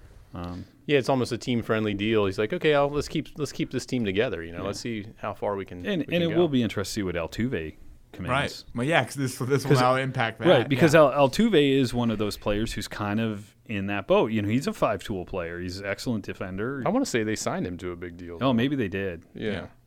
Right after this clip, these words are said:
Speaker 2: A couple, I think it was a couple
Speaker 3: And,
Speaker 2: years
Speaker 3: and,
Speaker 2: ago.
Speaker 3: and what do you, <laughs> what do you guys think? What, what, what is Bryce Harper thinking right now? 'Cause not only does this wipe your precious record off the books right away, but Harper was also outspoken about, about recruiting Mike Trout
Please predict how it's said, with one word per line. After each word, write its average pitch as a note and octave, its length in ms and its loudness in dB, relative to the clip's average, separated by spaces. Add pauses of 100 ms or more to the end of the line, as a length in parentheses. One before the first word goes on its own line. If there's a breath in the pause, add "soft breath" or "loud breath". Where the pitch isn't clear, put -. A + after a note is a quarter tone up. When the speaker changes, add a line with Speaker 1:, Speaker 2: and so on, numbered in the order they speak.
(120)
Speaker 2:
A - 40 -10
couple, - 220 -6
I G#2 100 -10
think - 140 -14
it G#2 40 -14
was G2 100 -16
a - 40 -20
couple A#2 160 -6
Speaker 3:
And, B2 140 -2
Speaker 2:
years A#2 120 -10
Speaker 3:
and, B2+ 140 -6
Speaker 2:
ago. - 80 -10
Speaker 3:
and C3 140 -2
what D#3 60 4
do F3 60 6
you, - 60 10
<laughs> - 100 6 (140)
what D#3+ 120 4
do F3+ 60 0
you G3+ 60 -4
guys F3 320 4
think? E3+ 400 -6 (480 soft breath)
What, F3 160 0
what, G3+ 160 6
what G3 120 2
is G#3 60 2
Bryce F3+ 260 4
Harper C#3 300 2
thinking A2 320 -10
right F2+ 180 -8
now? F2 220 -8
'Cause A2 140 -6
not E3+ 160 2
only D#3+ 200 2
does B2+ 280 -2
this A#2+ 180 -2
wipe A#2+ 300 2
your G#2 360 -2 (140)
precious A#2 420 0
record A2+ 360 -2
off F2 180 -6
the G2+ 80 -8
books F2+ 540 -10
right A2+ 180 0
away, F#2+ 540 -4 (380 soft breath)
but A#2 320 0
Harper F#3 320 2
was D3 160 2
also C3+ 300 2
outspoken B2 460 0
about, A2+ 280 0 (240)
about G#2+ 340 -2
recruiting C#3 480 2
Mike A2 280 -4
Trout A2+ 460 -4